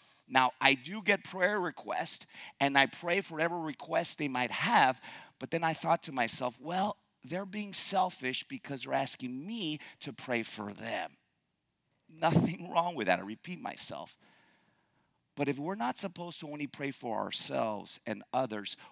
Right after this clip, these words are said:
what are we supposed to pray for? I ask this question because today, as we continue our series in the book of Ephesians, we're gonna find out what Paul is praying for. So if you have your Bibles with you, go ahead and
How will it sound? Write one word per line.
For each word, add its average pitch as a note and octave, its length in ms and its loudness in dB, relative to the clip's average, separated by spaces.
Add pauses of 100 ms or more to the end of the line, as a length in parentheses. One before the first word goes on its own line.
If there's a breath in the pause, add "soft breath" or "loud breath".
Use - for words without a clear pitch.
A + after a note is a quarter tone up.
what F#3 300 -4 (100)
are D#3 220 -6
we D#3 100 -6
supposed A#2 540 -8
to G2+ 80 -14
pray F#2+ 440 -12 (160 soft breath)
for? F2 600 -16 (880 loud breath)
I - 120 -4
ask F#3+ 420 0
this C#3 200 -6
question G2+ 600 -6 (280 loud breath)
because A2+ 300 -8
today, A#2+ 540 0
as G2+ 120 -2
we A#2 100 -12
continue E3 500 -8
our B2 120 -6
series B2 520 -6
in G#2 80 -8
the G2 80 -8
book G#2+ 180 -12
of G2 80 -12
Ephesians, D3 720 -10 (300 loud breath)
we're C3+ 220 -4
gonna G3 180 -8
find E3+ 300 -6
out A2 280 4
what C#3+ 220 -10
Paul F#3 580 -2
is A2+ 200 -4
praying F2+ 500 -8
for. - 540 -18 (720 loud breath)
So D#3+ 100 -8
if E3 60 0
you F3 60 4
have D#3 80 -2
your C3 40 -6
Bibles E3+ 400 10
with C#3+ 140 -2
you, C#3 80 0
go D3+ 160 8
ahead E3 160 8
and C#3+ 100 -2